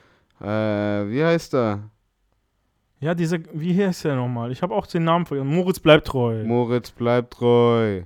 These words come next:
Speaker 2: Das ist der O G, der, der O Gs hier. Deutsch, deutscher Schauspieler.
Speaker 1: Junge, was?
Speaker 2: Deutscher
Speaker 1: Wieso kenn ich?
Speaker 2: Schauspieler.
Speaker 1: Ich hab's, glaub ich, schon gesehen. Das
Speaker 2: Das
Speaker 1: kann doch
Speaker 2: kennst
Speaker 1: nicht
Speaker 2: du
Speaker 1: sein.
Speaker 2: bestimmt, also das musst du eigentlich kennen. Weil das ist halt auch, das ist halt auch deutsche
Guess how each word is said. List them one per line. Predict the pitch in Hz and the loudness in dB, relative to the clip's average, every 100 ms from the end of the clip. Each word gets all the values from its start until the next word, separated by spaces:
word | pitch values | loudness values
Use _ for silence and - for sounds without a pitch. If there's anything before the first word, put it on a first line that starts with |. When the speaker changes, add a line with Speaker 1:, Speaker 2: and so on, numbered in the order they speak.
| _ _ _ | _ _ _
Speaker 2:
Das | - 135 | -6 -4
ist | |
der | 135 135 160 | 0 0 2
O | 170 190 | 8 8
G, | 139 143 147 | 8 2 2
der, | 151 143 | 0 2
der | 127 139 | 0 4
O | 131 | 4
Gs | 120 117 117 107 | 4 -2 -6 -6
hier. | - 113 104 - _ _ | -10 -10 -10 -14 _ _
Deutsch, | - 160 - | 2 2 2
deutscher | 170 175 165 | 6 6 6
Schauspieler. | - 180 123 147 165 156 190 104 | 6 6 6 4 8 8 6 2
Speaker 1:
Junge, | 113 | 0
was? | 143 185 233 - - | 2 2 2 -4 0
Speaker 2:
Deutscher | 170 180 180 | 0 2 0
Speaker 1:
Wieso | 123 | 4
kenn | 190 | 4
ich? | 131 175 165 170 | 4 2 2 2
Speaker 2:
Schauspieler. | 139 | -2
Speaker 1:
Ich | 117 | -4
hab's, | 117 - - | -8 -12 -18
glaub | 104 95 | -12 -12
ich, | 95 | -12
schon | 87 65 | -16 -16
gesehen. | 64 65 87 92 _ _ _ _ _ | -18 -18 -20 -20 _ _ _ _ _
Das | - | -10
Speaker 2:
Das | 123 | -8
Speaker 1:
kann | |
doch | - | 2
Speaker 2:
kennst | 160 165 | 2 2
Speaker 1:
nicht | - | 2
Speaker 2:
du | |
Speaker 1:
sein. | 147 | 2
Speaker 2:
bestimmt, | 151 139 - 175 156 | 4 2 0 -4 2
also | 151 | 2
das | 156 135 | 2 0
musst | 156 175 - - | 4 4 4 -6
du | 120 - | -8 0
eigentlich | 131 117 110 - | 0 0 -8 -10
kennen. | - 110 107 _ _ _ _ _ _ | -10 -10 -10 _ _ _ _ _ _
Weil | - 143 | -2 0
das | 175 | 4
ist | 233 247 | 4 2
halt | 220 | 2
auch, | 202 - - | 2 2 -6
das | 175 165 | -6 -2
ist | 202 214 | 0 0
halt | 208 | 0
auch | 147 | -2
deutsche | - 190 190 190 180 180 | 2 2 4 4 4 4